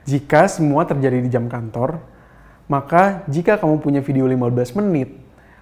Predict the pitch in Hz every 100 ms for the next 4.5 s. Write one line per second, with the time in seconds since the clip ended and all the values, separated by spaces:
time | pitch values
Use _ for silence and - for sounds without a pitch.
0 | - 143 131 - 190 151 175 170 147 135
1 | 131 135 190 185 165 131 - 117 117 156
2 | 147 131 123 - 196 214 175 143 127 123
3 | 156 143 - 156 156 - 190 147 131 127
4 | 123 135 135 127